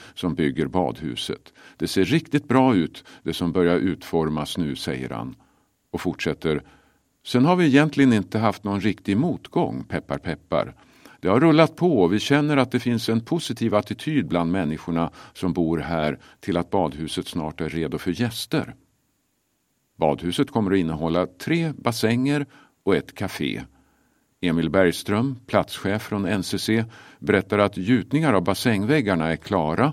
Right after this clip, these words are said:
och att plattsättningsarbetet påbörjades under hösten tjugotjugotre. En annan stor milstolpe var när hela badhuset blev tätt vid årsskiftet.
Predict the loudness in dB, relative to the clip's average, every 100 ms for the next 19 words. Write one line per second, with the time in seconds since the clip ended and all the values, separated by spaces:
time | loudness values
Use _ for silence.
0 | -4 -20 -20 -8 -6 -4 -2 -2 0 -4
1 | -2 -2 0 0 0 0 -2 -4 0 2
2 | 4 2 4 0 -2 -2 -2 -4 -4 -6
3 | -6 -4 -4 -4 -6 -8 -6 -6 -8 -16
4 | _ _ _ _ _ _ _ _ -2 2
5 | 4 4 2 0 2 0 0 0 0 -2
6 | -2 0 -2 0 2 2 -2 -20 -6 -2
7 | 0 0 2 2 2 0 -4 -2 -4 -2
8 | -4 -4 -2 -2 -4 -20 -10 -2 0 -2
9 | -2 -2 -4 -14 -16 -16 -20